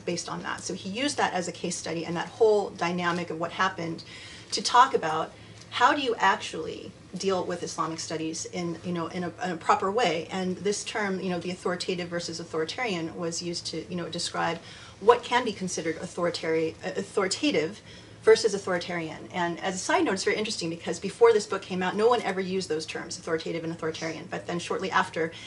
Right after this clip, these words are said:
it became part of our regular vernacular. People would say, "Well, that's authoritative or not authoritative." But anyway, it started with this book. It started with a, a pu-, a Muslim publisher.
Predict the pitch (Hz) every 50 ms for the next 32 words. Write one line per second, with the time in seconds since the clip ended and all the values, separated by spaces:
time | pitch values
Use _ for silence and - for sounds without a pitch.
0 | - - - - 226 220 240 214 - - 226 208 196 190 - - 185 180 180 165
1 | - 180 165 160 180 175 170 175 170 165 160 165 160 160 151 - - - - -
2 | - 185 - 175 165 165 - 170 170 170 254 285 285 - 247 - 208 196 190 190
3 | - 170 160 160 151 170 170 175 170 - - - - 156 147 - - - - -
4 | - - - - - - - - - 277 294 262 196 180 175 - - 285 302 311
5 | 285 214 220 202 - 190 180 - - - 180 185 185 - - - 190 185 - -
6 | - - - 196 196 220 220 208 196 190 - 160 165 165 - - - - - -
7 | - 180 180 185 190 - - 202 196 - - 165 160 170 - - - 165 208 262